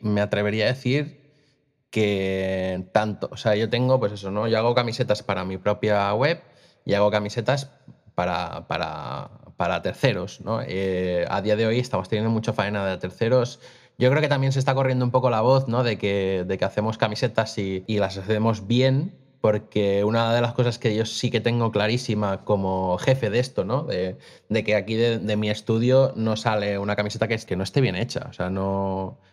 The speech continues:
yo so-, en ese aspecto soy bastante meticuloso, ahí sí,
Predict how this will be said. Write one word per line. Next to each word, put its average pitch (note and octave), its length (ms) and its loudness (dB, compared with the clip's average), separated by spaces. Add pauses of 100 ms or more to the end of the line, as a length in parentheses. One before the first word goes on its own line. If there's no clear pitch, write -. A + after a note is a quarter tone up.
(100)
yo B2 100 4
so-, C3 280 0
en A2+ 100 0
ese C3 300 4
aspecto C#3 340 0
soy G#2+ 360 2 (420)
bastante A#2+ 380 2
meticuloso, G#2+ 560 0
ahí A#2 160 4
sí, F2+ 240 -6